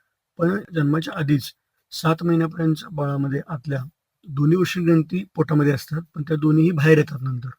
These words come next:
पण काही वेळेला असं होतं की दोन्ही एकतर बाहेर होत न-, येत नाहीत किंवा एक पोटात राहते आणि एक बाहेर येते, असं होतं. तर वयाच्या तेराव्या वर्षापासून ते मृत्यूपर्यंत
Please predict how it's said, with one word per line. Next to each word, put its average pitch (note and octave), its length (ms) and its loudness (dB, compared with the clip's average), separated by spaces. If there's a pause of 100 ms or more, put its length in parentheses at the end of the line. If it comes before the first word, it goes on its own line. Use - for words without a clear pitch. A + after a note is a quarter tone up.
(680)
पण E3+ 120 -2
काही E3 300 4
वेळेला F#3+ 240 4
असं E3+ 200 -2
होतं D#3 380 0
की D#3+ 120 -2
दोन्ही D#3 420 4
एकतर E3+ 260 0
बाहेर D#3 240 2
होत D3+ 160 2 (100)
न-, F#3 40 -10 (120)
येत E3+ 180 -4
नाहीत D3 240 0 (180)
किंवा E3+ 300 0 (460)
एक G3 240 0
पोटात E3+ 280 0
राहते D#3 380 2 (400)
आणि E3 240 2
एक F3+ 240 -2
बाहेर D3+ 220 4
येते, C3+ 240 -6 (1000)
असं D#3 200 -2
होतं. C3+ 200 -4 (540)
तर E3+ 80 0
वयाच्या E3 540 -2
तेराव्या F3 280 4
वर्षापासून E3+ 720 -2
ते C#3 140 -8
मृत्यूपर्यंत D3+ 680 0